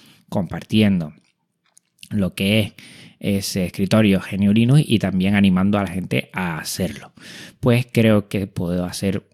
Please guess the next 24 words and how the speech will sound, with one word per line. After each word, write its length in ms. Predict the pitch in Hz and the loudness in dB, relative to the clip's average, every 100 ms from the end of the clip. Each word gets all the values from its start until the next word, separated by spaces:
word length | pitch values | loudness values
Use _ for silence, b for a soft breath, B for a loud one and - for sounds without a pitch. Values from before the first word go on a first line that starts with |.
| - | -2
un 160 | 107 | 0
especial 480 | 101 - 101 117 110 - | 0 0 -4 -2 -4 -4
hablando 320 | 98 95 95 | 0 0 0
un 100 | 92 | -2
poquito, 680 | 92 - 123 127 123 139 139 B B B B _ | -4 -2 0 2 4 2 0 B B B B _
eh, 600 | 98 87 82 80 78 - | -4 -2 -4 -6 -8 -4
de 140 | 113 107 | 0 2
todo 240 | 110 101 | 4 4
lo 120 | 98 | 2
que 260 | - 98 104 | 2 2 2
es 180 | 92 - | -2 -6
esta 380 | 95 92 101 101 | -8 -4 0 2
iniciativa, 720 | 95 95 - 92 80 92 85 | 4 2 -2 -8 -2 -2 -2
que 120 | 92 | -6
creo 240 | 101 104 101 | -4 -4 0
que 180 | 107 | 0
es 100 | 117 | 2
muy 320 | 113 113 123 139 | 2 4 6 4
interesante 560 | 110 104 101 107 101 | 2 -2 -2 -4 -2
para 180 | - 107 | -2 -4
que 100 | - | -6
la 60 | 87 | -4
gente 380 | 107 127 - | -2 -2 -4
conozca 800 | - 95 92 139 - 113 139 - | -2 0 2 0 -2 -6 -6 -8